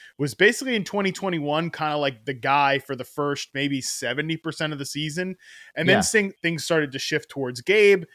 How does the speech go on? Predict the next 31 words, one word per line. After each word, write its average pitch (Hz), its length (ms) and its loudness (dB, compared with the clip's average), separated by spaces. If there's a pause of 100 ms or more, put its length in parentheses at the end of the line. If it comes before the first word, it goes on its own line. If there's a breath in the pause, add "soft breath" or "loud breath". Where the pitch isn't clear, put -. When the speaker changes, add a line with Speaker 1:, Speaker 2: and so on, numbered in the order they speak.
Speaker 2:
Right. 120 260 0
Speaker 1:
And 135 480 -2
it's 143 180 -8
like, 139 140 -4
okay, 214 220 0
well, 156 120 2
yeah. 254 300 2
C-, 165 60 -4
and 151 180 -4
then 160 60 0
he 160 80 -2
started 160 260 -2
doing 156 260 0
Gabe 151 220 2
Davis 185 320 4
things. 117 260 -10 (100)
He 120 120 -10
won 123 260 -6
downfield, 143 560 4
he 139 100 -4
won 127 200 -4
in 139 100 -4
contested 135 400 -6
situations, 143 440 -4
and 143 100 -6
he - 20 -8
was 127 140 -8
good 139 180 -2
in 131 120 -4
that 127 160 -6
role. 147 320 4